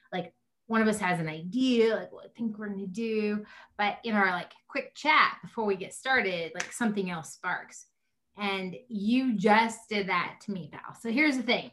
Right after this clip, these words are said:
I have, and I know you do too, it's a, it's like a,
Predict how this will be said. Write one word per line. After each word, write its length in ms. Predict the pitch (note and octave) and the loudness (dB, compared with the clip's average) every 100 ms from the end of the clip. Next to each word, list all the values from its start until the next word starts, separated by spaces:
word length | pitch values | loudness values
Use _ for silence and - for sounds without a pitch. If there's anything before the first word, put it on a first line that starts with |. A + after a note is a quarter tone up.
| _ _ _ _ _ _ _ _ _ _ _ _ _ _ - - | _ _ _ _ _ _ _ _ _ _ _ _ _ _ -20 4
I 280 | A#3 C4+ C#4+ | 6 6 4
have, 580 | B3+ G#3 F#3 F3+ F3+ - - - - - - | 6 6 8 6 2 -4 -18 -20 -20 -20 -4
and 180 | A#3+ G#3+ | 2 4
I 100 | G3+ | 4
know 840 | G3 G3 G#3 G#3+ A3 A3 F#3 E3+ | 2 8 10 12 10 6 4 2
you 260 | F3+ F3+ F3+ | 0 -2 -4
do 200 | D#3+ D3+ | -6 -10
too, 260 | - - - - _ _ _ _ _ - _ _ _ - | -12 -16 -16 -20 _ _ _ _ _ -20 _ _ _ -4
it's 420 | C4 - - - - | -4 -4 -10 -20 -4
a, 460 | A3 G#3+ A3 A3 | -2 2 0 0
it's 840 | G#3+ - - _ _ _ _ _ - | -2 -4 -16 _ _ _ _ _ -6
like 100 | B3 | 2
a, 240 | A#3+ E3+ | 2 2